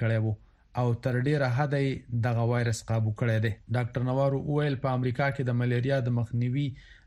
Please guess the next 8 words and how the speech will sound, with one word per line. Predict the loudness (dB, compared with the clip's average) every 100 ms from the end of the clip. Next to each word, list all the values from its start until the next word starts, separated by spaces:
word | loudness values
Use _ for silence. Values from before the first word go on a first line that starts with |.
| 0
دارو | 2 4 2 0 0 0
هایدروکسي | 2 2 2 0 -2 -6 -4
کلوروکوین | 0 2 0 0 0 0 -4 -14 -20 -20 _ _ 0
یو | 2 4
کم | 2 2 4
دېرش | 2 2 0
میلیونه | 4 4 4 2
خوراکونه | 0 0 0 0 0